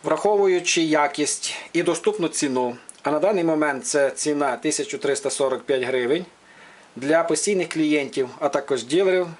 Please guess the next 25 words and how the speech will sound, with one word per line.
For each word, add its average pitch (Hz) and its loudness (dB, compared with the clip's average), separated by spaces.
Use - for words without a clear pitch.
значно 139 -2
суттєві 143 -2
знижки. 113 -4
Два 170 4
роки 143 2
гарантії, 196 2
незамінима 165 2
річ, - 0
як 143 0
і 147 0
в 135 0
будь-якому 143 0
господарстві, 170 0
так 180 0
для 147 2
і 151 -2
любого 127 0
майстра. 101 -6
Е, 135 -2
як 156 -2
у - -2
вас 175 2
виникли 151 0
якісь 143 -2
питання, 196 0